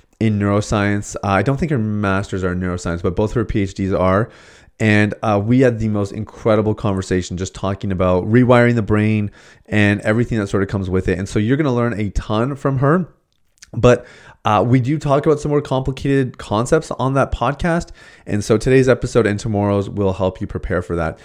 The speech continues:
Now, real quick, if you haven't got our copy of The Last Relapse yet, this is our recovery blueprint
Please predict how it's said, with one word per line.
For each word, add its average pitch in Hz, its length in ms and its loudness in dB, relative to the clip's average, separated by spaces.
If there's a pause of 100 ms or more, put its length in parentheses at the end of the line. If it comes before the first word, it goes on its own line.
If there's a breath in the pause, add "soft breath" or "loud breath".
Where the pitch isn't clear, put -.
(320 loud breath)
Now, 131 140 6
real 160 240 8
quick, 160 380 6
if 120 140 2
you 139 120 6
haven't 165 180 6
got 127 180 6
our 120 80 6
copy 120 380 0
of 101 180 2
The 101 60 -2
Last 101 280 -2
Relapse 110 360 -2
yet, 117 260 0
this 131 200 4
is 151 100 0
our 104 260 2
recovery 110 540 0
blueprint 117 680 0